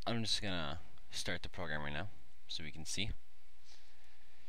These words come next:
So this wizard will quickly customize the most important settings of four T Tray Minimizer.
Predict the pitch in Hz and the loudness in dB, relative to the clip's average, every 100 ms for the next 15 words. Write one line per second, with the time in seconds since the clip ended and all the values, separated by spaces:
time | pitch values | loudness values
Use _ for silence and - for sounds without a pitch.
0 | - - - - - 113 131 - 123 123 | -2 0 0 0 0 2 4 4 4 2
1 | 117 98 98 - - 98 117 - 107 107 | 2 0 0 0 0 2 2 4 4 4
2 | 98 104 98 - 98 90 - 76 76 80 | 4 2 2 0 0 0 2 2 2 2
3 | 76 69 73 - - - - 92 85 - | 0 0 0 0 0 0 0 0 0 -2
4 | 85 - 76 71 65 50 - | 0 0 0 0 0 -2 -2